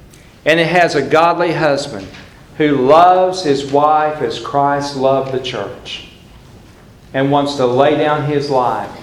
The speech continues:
for his wife. The Bible Knowledge Commentary says, according to First Peter chapter three, "The powerful priority of a godly woman's life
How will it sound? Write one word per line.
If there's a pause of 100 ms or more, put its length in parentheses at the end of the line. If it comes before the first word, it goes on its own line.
(220)
for (240)
his
wife. (1300)
The
Bible
Knowledge
Commentary (1200)
says,
according
to (580)
First
Peter
chapter
three, (480)
"The
powerful
priority (240)
of
a
godly
woman's
life